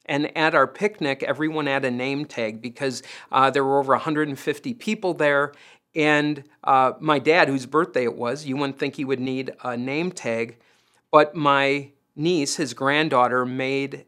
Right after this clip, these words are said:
a name tag for him, and it said, "The Old Goat."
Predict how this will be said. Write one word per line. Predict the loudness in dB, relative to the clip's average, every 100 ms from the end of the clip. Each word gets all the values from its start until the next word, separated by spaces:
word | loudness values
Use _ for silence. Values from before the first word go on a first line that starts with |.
| _
a | -8 -6 -6
name | -6 -6 -6
tag | -6 -6 -6
for | -8 -2 -2
him, | -2 -8 -10 -12
and | -6
it | -6 -4
said, | -2 2 0 -2 -14 _ _ _ _ _
"The | -6 -6 -4
Old | -2 0 -2 -6 -16 _
Goat." | -6 -6 -6 -14